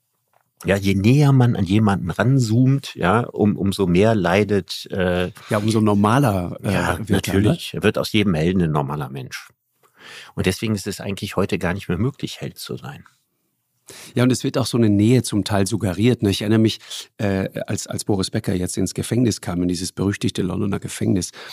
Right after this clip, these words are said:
Speaker 2: äh, schrieb dann, ich glaub, die Gala war's, dass das Essen wirklich schlecht sei und das Corned Beef im Speziellen, äh, einfach eine absolute Zumutung.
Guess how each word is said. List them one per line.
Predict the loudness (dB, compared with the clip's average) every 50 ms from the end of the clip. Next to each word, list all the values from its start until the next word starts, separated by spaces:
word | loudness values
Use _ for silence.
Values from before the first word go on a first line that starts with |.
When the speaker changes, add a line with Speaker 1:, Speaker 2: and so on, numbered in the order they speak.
| -16 -16 -18 -18 -14 -8
Speaker 2:
äh, | -8 -8 -6 -6
schrieb | -10 -8 -6 -8 -6 -4
dann, | -4 -4 -4
ich | -4 -6
glaub, | -8 -8 -8
die | -6 -8 -4
Gala | -4 -2 0 2 2 2 0 0
war's, | -2 -6 -6 -8 -10 -10 -8
dass | -8 -10 -8
das | -8 -10 -10 -10 -10 -14 _ -6
Essen | -6 -4 -4 -4 -4 -4 -4
wirklich | -6 -8 -6 -8 -8 -8
schlecht | -4 -4 -4 -6 -6 -8
sei | -10 -8
und | -8 -8 -8
das | -10 -10 -8
Corned | -8 -2 0 2 2 2 0 -4 -4
Beef | -6 -6 -6 -4 -6
im | -6 -6
Speziellen, | -6 -8 -10 -10 -8 -6 -4 -2 -2 -2 -2 -2 -4 -6 -6
äh, | -6 -6 -6 -6 -6
einfach | -8 -6 -4 -4 -4 -4
eine | -4 -6 -6 -6
absolute | -6 -8 -6 -6 -6 -6 -6 -8
Zumutung. | -6 -4 -2 0 0 -2 -2 -4 -4 -4 -6